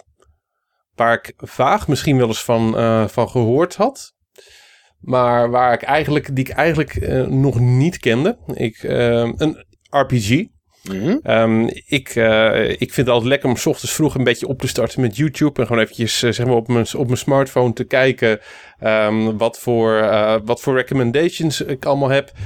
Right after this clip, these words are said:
Speaker 1: Mijn smartphone en een Bluetooth speaker, die volgen mij dan door mijn, eh, halve huis.
Speaker 2: Oké.
Speaker 1: Van, eh, van, van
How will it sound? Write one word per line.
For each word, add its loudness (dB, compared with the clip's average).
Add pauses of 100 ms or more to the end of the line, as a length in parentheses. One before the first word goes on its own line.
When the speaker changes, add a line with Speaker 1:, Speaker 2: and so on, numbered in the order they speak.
(140)
Speaker 1:
Mijn 0
smartphone 0
en 0
een 2
Bluetooth -2
speaker, -2
die -2
volgen -2
mij 2
dan 2
door 0
mijn, 0
eh, 0
halve 0
huis. -2 (240)
Speaker 2:
Oké. -2
Speaker 1:
Van, 2
eh, 2
van, -4
van 0